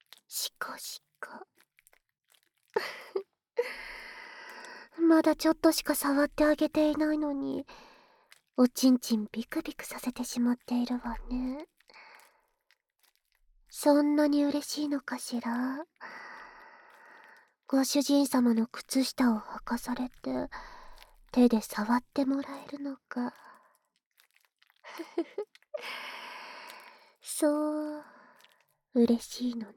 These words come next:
ね。かわいい子。シコ、シコ、シコ、シコ。ご主人様にいじめられると嬉しくて、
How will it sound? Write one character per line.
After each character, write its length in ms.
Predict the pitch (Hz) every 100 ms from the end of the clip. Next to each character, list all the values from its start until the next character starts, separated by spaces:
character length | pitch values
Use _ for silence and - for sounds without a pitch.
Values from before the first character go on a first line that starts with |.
| -
ね。 140 | 277 - _ _ _ - - _ _ _ _ _ _ _ _
か 220 | - 285
わ 200 | 277 285
い 280 | 285 285 285
い 100 | 285 _ _ -
子。 220 | - 302 _ _ _ _ _ _ - - - - - - _ _ _ _ _ _
シ 260 | - - -
コ、 260 | - 208 190 - - _ _
シ 260 | - - _ _
コ、 320 | - 226 - - - - - - - - - - _ _
シ 280 | - - - _
コ、 260 | 254 262 247 - -
シ 280 | - - - _ _ -
コ。 200 | - - - _ _ _ - - _ _ _ _ _ _ _ _ _ _ _ _ _ _ _ _ _ _ _
ご 160 | 254 247
主 200 | - 262
人 260 | 262 254
様 300 | 240 233 208
に 120 | 202 196
い 140 | 233 226
じ 160 | 247
め 120 | 254
ら 140 | 247 247
れ 100 | 247
る 120 | 247
と 160 | - 220
嬉 360 | 214 233 247
し 160 | - -
く 180 | - 254
て、 220 | -